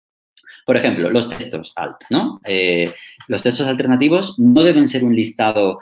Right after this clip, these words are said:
de keywords para, eh, para alzar su presencia en la página. Debe ser la descripción de la imagen. O los headings tienen que estar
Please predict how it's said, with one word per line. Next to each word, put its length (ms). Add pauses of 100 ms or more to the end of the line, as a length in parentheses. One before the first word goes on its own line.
(120)
de 180
keywords 480
para, 460
eh, 360
para 180
alzar 280
su 280
presencia 440
en 80
la 80
página. 340
Debe 140
ser 160
la 80
descripción 400
de 60
la 60
imagen. 440
O 140
los 240
headings 500 (240)
tienen 220
que 80
estar 320